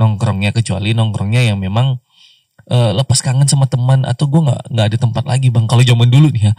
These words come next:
kalau zaman dulu gue sih beda ya, gitu. Zaman-zaman tahun gue dulu itu,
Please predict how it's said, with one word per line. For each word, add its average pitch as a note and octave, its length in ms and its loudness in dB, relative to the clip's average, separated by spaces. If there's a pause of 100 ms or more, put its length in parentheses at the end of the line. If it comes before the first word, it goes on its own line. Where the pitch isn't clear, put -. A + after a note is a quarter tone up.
(380)
kalau A2+ 160 2
zaman A2 400 2
dulu B2 320 4
gue A#2+ 80 4
sih C3 320 0
beda G#2+ 320 0
ya, F#2 560 -2
gitu. G#2+ 240 -6
Zaman-zaman G2+ 720 -4
tahun F#2+ 240 -6
gue G2 240 -4
dulu A2+ 240 0
itu, D3 240 -2